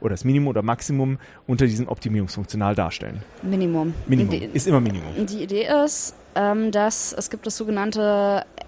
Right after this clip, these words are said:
Speaker 2: Hamiltonische Prinzip. Die Idee ist, dass in der Physi-, dass die Physik extremer anstrebt. Das hatten wir schon im ersten Semester.
Speaker 1: Mhm.
Speaker 2: Die Physik funktio-, äh,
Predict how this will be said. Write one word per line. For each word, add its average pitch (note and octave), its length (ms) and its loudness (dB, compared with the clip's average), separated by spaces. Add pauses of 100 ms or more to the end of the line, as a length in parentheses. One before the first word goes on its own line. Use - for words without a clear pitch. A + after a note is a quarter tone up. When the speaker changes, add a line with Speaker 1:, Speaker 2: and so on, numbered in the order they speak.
(100)
Speaker 2:
Hamiltonische G#3 680 0
Prinzip. G#3 460 -2
Die - 160 -4
Idee F#3+ 260 0
ist, - 260 -2
dass G#3 200 -2
in G3 140 0
der F#3+ 120 2
Physi-, F#3 340 -2
dass G3 160 2
die G#3 120 -2
Physik A3 580 -4
extremer F#3 540 0
anstrebt. E3 480 -4
Das - 100 -6
hatten G3 160 -2
wir F#3 80 2
schon G3 140 0
im F3+ 100 0
ersten F3+ 300 -2
Semester. F3+ 420 0 (280)
Speaker 1:
Mhm. C3+ 260 4 (220)
Speaker 2:
Die G#3+ 280 2
Physik A3+ 640 -2
funktio-, A3 560 -2 (240)
äh, - 140 -2